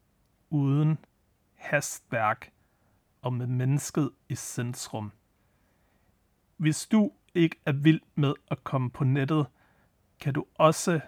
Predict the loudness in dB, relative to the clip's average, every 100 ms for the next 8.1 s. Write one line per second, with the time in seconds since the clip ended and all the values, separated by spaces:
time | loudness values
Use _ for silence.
0 | -14 _ _ -2 0 0 -6 _ -10 -10
1 | _ 2 2 -2 -4 -2 -2 -4 -8 _
2 | _ _ _ _ -6 0 2 2 0 -8
3 | -8 -6 2 4 4 6 4 4 -4 -6
4 | -6 -6 -2 0 -2 -8 -20 _ _ _
5 | _ _ _ _ _ _ _ _ _ _
6 | _ -2 0 4 4 4 -2 0 -2 -4
7 | -4 0 4 4 2 -6 -10 -4 -2 -2
8 | -4